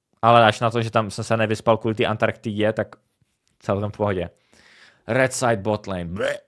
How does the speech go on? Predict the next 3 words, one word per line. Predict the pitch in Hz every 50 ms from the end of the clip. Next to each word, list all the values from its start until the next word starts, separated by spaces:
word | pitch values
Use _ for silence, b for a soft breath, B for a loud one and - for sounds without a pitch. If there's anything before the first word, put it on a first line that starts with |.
| _ _ _ _ _ _ _
ble, | - 104 131 - - - - _ _ _ _ _ _ _ _ _ _ _
ble, | - 95 123 170 - - - _ _ _ _ _ _ _ _ _ _ _ _ _ _ _ _ _ _ _ _ -
ble. | - 87 117 -